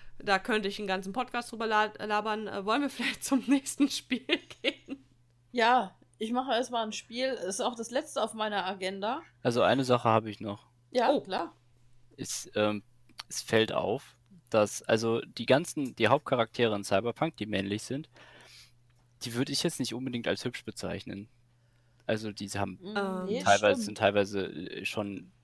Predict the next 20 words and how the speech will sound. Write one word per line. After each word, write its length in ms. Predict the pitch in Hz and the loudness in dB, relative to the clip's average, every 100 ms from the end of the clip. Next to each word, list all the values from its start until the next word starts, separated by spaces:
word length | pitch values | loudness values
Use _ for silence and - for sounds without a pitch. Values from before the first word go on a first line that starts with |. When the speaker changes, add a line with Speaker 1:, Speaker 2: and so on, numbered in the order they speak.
| _ _ | _ _
Speaker 3:
sagen 180 | - 196 | -6 2
wir 60 | |
mal 120 | 240 | 2
Speaker 2:
Stereotypisch 720 | 247 247 247 302 311 202 190 - | 4 2 0 -6 -4 -6 -6 -8
so, 180 | 180 175 | -8 -8
ne? 200 | 208 330 _ _ | -10 -12 _ _
So, 80 | 196 | -16
ja. 220 | 175 185 - _ | -14 -14 -18 _
Speaker 3:
Ja, 380 | 117 113 113 117 | 6 8 10 8
also 500 | 110 110 117 110 - - _ _ _ _ _ _ _ _ _ _ _ _ | 4 0 -2 -4 -6 -18 _ _ _ _ _ _ _ _ _ _ _ _
sie 140 | - 135 | 2 6
haben 80 | |
halt 140 | 139 117 | 6 2
Schönheitsmakel 920 | 127 123 143 - 110 95 - 120 131 _ _ _ _ _ _ _ _ | -2 2 0 0 -4 -4 -4 -8 -8 _ _ _ _ _ _ _ _
und 300 | 120 117 113 _ _ _ _ - | -4 -4 -10 _ _ _ _ -16
die 60 | |
Frauen 360 | 117 - 92 110 | -14 2 2 4
sind 200 | 127 127 | -4 -6
wieder 260 | 127 120 110 | 2 6 6
alle 440 | 107 113 113 117 | 6 4 2 -2